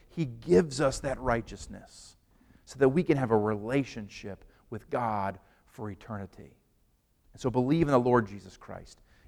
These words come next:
and you will be saved. Let me pray for us this morning. Father, I do pray that you would cause all of us, whether we've been in a long-standing relationship with you for most of our lives, or we are new to this, or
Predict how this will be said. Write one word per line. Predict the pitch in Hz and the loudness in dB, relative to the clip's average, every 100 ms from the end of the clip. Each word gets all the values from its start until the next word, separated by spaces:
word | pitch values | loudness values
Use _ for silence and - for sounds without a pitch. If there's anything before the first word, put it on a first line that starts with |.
| - | -16
and | 101 | -12
you | 110 135 131 107 104 - - - - | -4 2 2 2 -4 -10 -20 -20 -14
will | 104 | -12
be | 98 | -12
saved. | - 101 92 90 - - | -8 -8 -8 -12 -18 -14
Let | 117 | -14
me | |
pray | - 113 | -8 -6
for | 98 98 | -6 -6
us | 95 - | -8 -10
this | - 90 | -14 -12
morning. | 87 90 - _ _ - - - - - - - - - _ _ - _ _ - - - - - - - _ - _ _ _ _ _ - | -14 -14 -20 _ _ -20 -20 -20 -20 -20 -20 -20 -20 -20 _ _ -20 _ _ -20 -20 -20 -20 -20 -20 -20 _ -20 _ _ _ _ _ 6
Father, | 151 127 | 8 10
I | 120 | 8
do | 110 143 | 8 4
pray | - 139 120 110 | 6 8 8 8
that | 104 120 | 2 -2
you | 123 123 117 101 - _ _ _ - | 4 6 6 2 -6 _ _ _ -14
would | 110 - | -14 -12
cause | - 120 117 - | 4 6 6 2
all | - 156 | 4 6
of | 110 | 6
us, | 87 - - - - - _ _ _ _ _ _ - - | 4 -10 -16 -16 -20 -20 _ _ _ _ _ _ -20 -10
whether | 113 110 | -4 4
we've | 127 131 | 4 4
been | 120 | 2
in | 110 | 4
a | |
long-standing | 101 117 120 120 - 120 120 110 | 4 8 6 6 -2 0 0 0
relationship | 101 113 - 123 123 - | 0 0 -2 -6 -6 -6
with | 110 | -10
you | 117 120 | -6 -6
for | 117 104 | -8 -4
most | 113 113 | -4 -4
of | 113 | 2
our | 107 | 4
lives, | 104 110 117 117 - | 4 4 2 0 -4
or | 98 | -10
we | 104 117 | -6 -6
are | 101 | -6
new | 104 120 | -4 -4
to | 123 113 | -4 0
this, | 120 123 - | 2 2 -2
or | 101 98 95 | -6 -6 -6